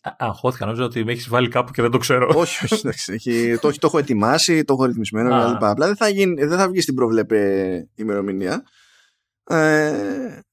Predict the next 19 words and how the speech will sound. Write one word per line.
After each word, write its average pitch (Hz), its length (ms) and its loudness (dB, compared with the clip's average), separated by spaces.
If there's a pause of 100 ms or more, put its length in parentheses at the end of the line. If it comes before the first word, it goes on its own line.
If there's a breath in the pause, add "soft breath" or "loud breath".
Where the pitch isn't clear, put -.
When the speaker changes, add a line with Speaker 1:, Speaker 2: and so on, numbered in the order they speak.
(120)
Speaker 2:
θα 160 180 0
βγει 233 800 2 (400)
πιο 202 180 0
ύπουλη 127 340 2
ώρα, 101 220 2
πιο, 92 960 0
πιο, - 260 -4
πιο, 147 280 0
πιο - 160 2
νυχτερινή, 107 600 2 (100)
επίτηδες. 95 640 -2 (960)
Απλά 220 520 0
θεωρήστε 202 440 0
το, 175 1300 0
ξέρω 180 200 -4
εγώ, 147 140 2
κάτι 160 240 0
σαν 147 320 0
treat 127 240 2